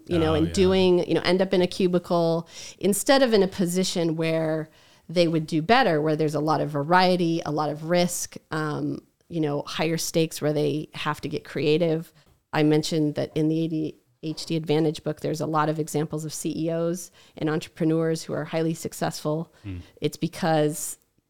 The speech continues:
Speaker 1: the traditional workplace doesn't work for them. So
Speaker 2: Yeah.
Speaker 1: they, you know, find a way to build their own environment. I know I've met many A D H D people now,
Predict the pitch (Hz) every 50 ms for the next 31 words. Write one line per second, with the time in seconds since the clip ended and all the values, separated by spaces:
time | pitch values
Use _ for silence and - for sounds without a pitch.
0 | _ _ _ - - - 165 170 160 - - 185 175 170 175 165 - 180 143 147
1 | 165 151 - - - 135 123 - - 147 147 - - 143 147 - - - 180 208
2 | 226 240 277 311 - - - - - 131 151 160 147 143 147 139 131 143 143 -
3 | _ _ _ _ _ _ _ - - _ - - 170 139 - - - 165 160 147
4 | 156 151 151 147 147 147 151 - - 151 143 151 135 143 156 143 139 - - -
5 | 127 135 139 - 143 - 143 135 - - 120 107 98 - - - - - _ -
6 | 190 214 190 180 170 - - 180 175 185 180 156 143 135 - - _ _ _ _
7 | _ _ _ _ - - - 160 185 202 220 196 170 165 160 - - - 165 160
8 | 156 156 151 151 - - 156 151 - - 156 160 - 156 156 147 - - 151 160
9 | 151 151 143 139 143